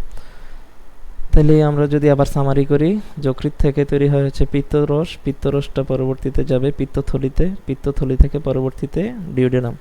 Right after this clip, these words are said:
ক্ষুদ্রান্তের ডিউডেনামে যাবে। আর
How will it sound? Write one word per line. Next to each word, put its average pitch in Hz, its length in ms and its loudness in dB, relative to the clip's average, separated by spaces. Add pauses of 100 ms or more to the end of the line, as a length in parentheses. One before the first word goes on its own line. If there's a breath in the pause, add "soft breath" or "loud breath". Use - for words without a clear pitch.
(140)
ক্ষুদ্রান্তের 135 680 -2 (680 loud breath)
ডিউডেনামে 127 440 0
যাবে। - 200 -2 (840 soft breath)
আর 120 320 -4